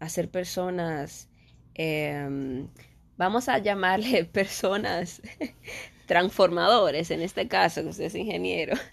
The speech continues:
<laughs> Vamos a transformar esas malas energías en buenas y vamos a, a compartirlas.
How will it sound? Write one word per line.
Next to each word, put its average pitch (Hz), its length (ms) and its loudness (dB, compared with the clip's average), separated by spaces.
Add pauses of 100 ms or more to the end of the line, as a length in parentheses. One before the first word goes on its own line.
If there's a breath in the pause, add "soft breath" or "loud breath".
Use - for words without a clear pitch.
(160)
<laughs> - 320 -10
Vamos 196 320 6
a 392 60 2
transformar 254 540 2
esas - 340 0
malas 233 480 2
energías 165 800 0 (300)
en 160 240 0
buenas 151 640 -2 (400 loud breath)
y 175 140 -2
vamos 175 720 2
a, 165 600 2 (120)
a 185 80 0
compartirlas. 208 760 -2